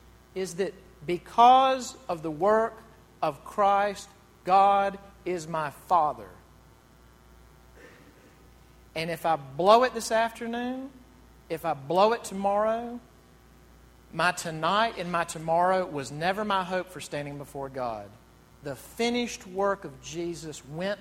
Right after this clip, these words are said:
with him to the Father. And God's not just Jesus' Father.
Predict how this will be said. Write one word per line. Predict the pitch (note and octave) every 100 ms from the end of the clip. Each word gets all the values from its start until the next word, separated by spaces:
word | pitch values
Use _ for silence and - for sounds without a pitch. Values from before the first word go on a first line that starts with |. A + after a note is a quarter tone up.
| D3+
with | D3+ E3+ E3+ -
him | F3+ E3 D#3+ D#3+
to | - G3 F#3+
the | D#3 D#3+
Father. | - - D3+ C#3+ A#2+ G#2 G2+ - - - - - - - - - - - - - - - - -
And | D3
God's | E3 F#3 F#3+
not | F#3 E3+ -
just | C3+ -
Jesus' | - E3 D#3 C3 B2
Father. | - B2 A2+ A2